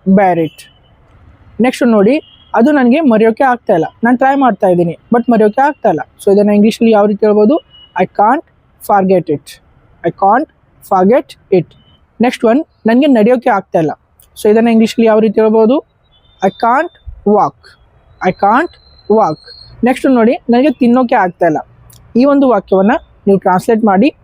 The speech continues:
ಕಾಮೆಂಟಲ್ಲಿ ತಿಳಿಸಿ. ಈ ಒಂದು ವಿಡಿಯೋ ನಿಮಗೆ ಇಷ್ಟ ಆದ್ರೆ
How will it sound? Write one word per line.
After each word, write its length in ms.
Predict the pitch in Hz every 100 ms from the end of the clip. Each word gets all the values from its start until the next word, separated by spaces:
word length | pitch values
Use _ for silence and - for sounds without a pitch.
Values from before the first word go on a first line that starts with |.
| _ _
ಕಾಮೆಂಟಲ್ಲಿ 460 | 190 190 180 190 254
ತಿಳಿಸಿ. 400 | 190 165 - 156 - - - - - _
ಈ 60 | 269
ಒಂದು 260 | 302 277 240
ವಿಡಿಯೋ 180 | 233
ನಿಮಗೆ 220 | 226 214 196
ಇಷ್ಟ 200 | - 208
ಆದ್ರೆ 300 | 190 175